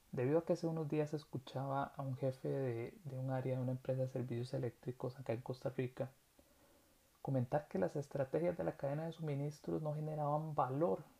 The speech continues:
en una empresa de este tipo porque n-, no, no había un flujo concreto y tangible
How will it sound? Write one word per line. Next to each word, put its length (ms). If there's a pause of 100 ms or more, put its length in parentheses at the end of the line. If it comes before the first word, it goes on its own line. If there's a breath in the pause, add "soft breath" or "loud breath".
en 120
una 140
empresa 460
de 80
este 180
tipo 440 (540 loud breath)
porque 280
n-, 180 (180)
no, 440 (100)
no 240
había 220
un 120
flujo 540
concreto 560
y 40
tangible 680